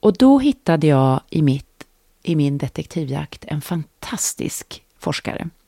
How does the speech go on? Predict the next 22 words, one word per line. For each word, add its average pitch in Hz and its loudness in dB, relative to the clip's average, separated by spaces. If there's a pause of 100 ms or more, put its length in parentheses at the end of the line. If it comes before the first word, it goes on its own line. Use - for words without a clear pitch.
(280)
som 151 -2
heter 135 -4
doktor 190 0
Jennifer 135 -4 (140)
Steller. - -4 (760)
Och 202 2
hon 262 10
hade 185 4
studerat 147 0
hur 139 0 (1000)
goda 208 2
känslor 151 -2
påverkar 135 -2
inflammation 135 -4
hos - -12
människor. - -10 (340)
Och - -8
då 220 2
hade 208 2
hon 202 2
hittat 190 -4 (960)
att - -6